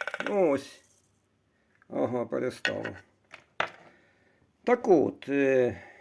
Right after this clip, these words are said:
бачите, тут немає ніяких катушечок маленьких, а є, типа, такі для перемагнічування два полюси, ось верхній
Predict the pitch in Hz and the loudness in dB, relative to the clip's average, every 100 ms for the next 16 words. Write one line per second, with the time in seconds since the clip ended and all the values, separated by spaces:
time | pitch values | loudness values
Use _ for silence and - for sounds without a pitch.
0 | - 135 190 233 226 160 151 160 180 180 | -14 -6 -2 -2 0 0 0 2 2 2
1 | 180 180 185 180 165 165 180 175 175 170 | 4 4 6 6 6 4 4 6 6 4
2 | 160 170 175 214 214 147 135 120 - - | 0 2 2 2 -2 -2 -2 -6 -8 -14
3 | 113 127 127 117 107 113 113 - _ _ | -4 0 2 0 -2 -2 -4 -6 _ _
4 | _ - 143 165 175 185 165 - 175 160 | _ -4 2 6 6 6 4 0 0 2
5 | 175 156 156 - _ _ _ _ - - | 4 4 2 -4 _ _ _ _ -18 -10
6 | 143 151 151 160 156 147 139 - - - | -4 -4 2 4 6 6 2 -4 -10 -10
7 | - - - - - 165 170 170 160 170 | -14 -20 -20 -10 2 4 6 6 8 8
8 | 160 165 147 - 143 147 139 139 120 117 | 6 6 2 -2 -2 2 4 2 0 0
9 | 135 165 156 175 190 156 139 - 135 135 | 2 2 2 4 6 6 2 0 -4 -2
10 | 135 135 185 190 - 120 120 113 | -2 4 6 6 2 -2 -2 -2